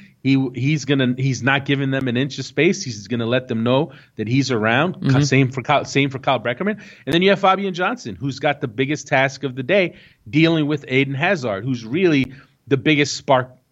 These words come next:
Speaker 1: of the Belgian attack. But Fabian Johnson's been dealing with, with, uh, quality wingers all tournament. So that, you know, there's some really good matchups there. I agree with you. I think the U S, they don't have the talent, uh, player for player that Belgium has, but they've shown for me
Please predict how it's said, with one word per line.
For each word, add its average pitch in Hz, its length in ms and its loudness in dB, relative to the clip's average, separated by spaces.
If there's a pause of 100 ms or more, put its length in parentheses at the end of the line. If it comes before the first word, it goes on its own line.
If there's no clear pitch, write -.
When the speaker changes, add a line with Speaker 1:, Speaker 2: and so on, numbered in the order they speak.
(180)
Speaker 1:
of 147 220 2
the 127 80 -4
Belgian 120 560 -4
attack. 120 360 0
But 110 140 -10
Fabian 151 300 -4
Johnson's 185 440 -6
been 139 180 -4
dealing 139 280 0
with, 139 240 0 (400)
with, 139 300 2
uh, 131 160 4
quality 135 500 2
wingers 139 540 0
all 143 120 4
tournament. 143 460 -2
So 131 420 4
that, 131 260 2
you 147 60 -2
know, 117 120 -2
there's 151 260 -2
some 139 120 -4
really 196 220 4
good 180 140 0
matchups 156 440 -2
there. 135 380 0 (220)
I 143 140 4
agree 185 240 2
with 131 120 -4
you. 127 80 -4
I 135 60 -4
think 165 220 -8
the 143 80 -6
U 180 240 -2
S, 170 240 -6
they 151 180 -4
don't 165 180 -6
have 156 360 -2
the 131 80 -4
talent, 147 460 -4 (760)
uh, 127 460 4
player 160 300 4
for 147 120 -6
player 156 300 2
that 113 140 -4
Belgium 139 280 -2
has, 107 240 -2
but 110 200 -2 (360)
they've 151 280 4
shown 180 420 -2
for 139 160 -4
me 147 500 2